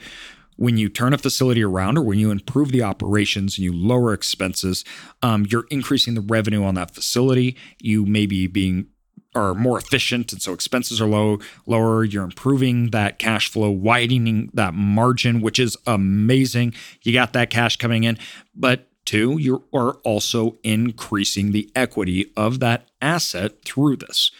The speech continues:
because self-storage facilities are traded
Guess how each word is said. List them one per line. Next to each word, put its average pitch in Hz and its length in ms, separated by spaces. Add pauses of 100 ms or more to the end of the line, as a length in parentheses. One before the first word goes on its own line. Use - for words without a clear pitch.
(300)
because 123 460 (760)
self-storage 117 840
facilities 95 720 (100)
are 196 200
traded 104 680